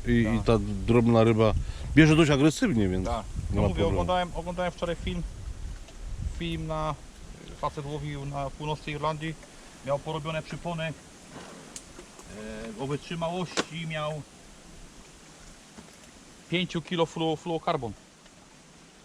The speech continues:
Speaker 1: Aha, aha.
Speaker 2: I na to łowił ryby. I
Speaker 1: No
Speaker 2: hak-,
Speaker 1: widzisz.
Speaker 2: haki miał dwunastki, także
Speaker 1: Nie było problemu, nie?
Speaker 2: nie było problemu. Także zobaczymy, zobaczymy.
Speaker 1: No dobra, montuj sprzęt, zobaczymy, jak łowisz.
Speaker 2: Może coś się dzieje. Może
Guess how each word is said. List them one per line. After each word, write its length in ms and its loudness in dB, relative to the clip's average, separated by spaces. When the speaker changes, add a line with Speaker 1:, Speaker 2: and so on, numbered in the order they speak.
Speaker 1:
Aha, 220 -2
aha. 200 -8
Speaker 2:
I 40 -4
na 100 -2
to 120 -8
łowił 240 -6
ryby. 180 -4
I 80 -4
Speaker 1:
No 120 2
Speaker 2:
hak-, 180 2
Speaker 1:
widzisz. 160 -16
Speaker 2:
haki 220 -2
miał 160 -2
dwunastki, 540 -6
także 320 -12
Speaker 1:
Nie 80 0
było 120 2
problemu, 440 -6
nie? 60 -8
Speaker 2:
nie 100 -4
było 200 -4
problemu. 360 -6
Także 240 -10
zobaczymy, 460 -6
zobaczymy. 400 -10
Speaker 1:
No 80 6
dobra, 320 8
montuj 340 6
sprzęt, 300 4
zobaczymy, 400 4
jak 100 4
łowisz. 300 -4
Speaker 2:
Może 240 -6
coś 240 -16
się 100 -14
dzieje. 120 -14
Może 120 -6